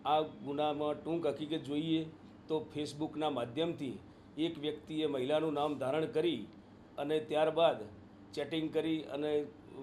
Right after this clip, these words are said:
વિશ્વાસ કેળવી અને છેલ્લે વીડિયો કોલ કરી અને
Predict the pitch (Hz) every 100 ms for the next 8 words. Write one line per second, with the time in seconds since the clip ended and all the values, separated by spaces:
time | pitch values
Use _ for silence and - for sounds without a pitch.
0 | 127 123 - 135 131 156 156 - 156 170
1 | 165 117 - 147 151 143 143 151 139 139
2 | 160 165 156 156 160 170 107 - - -
3 | - - 139 151 151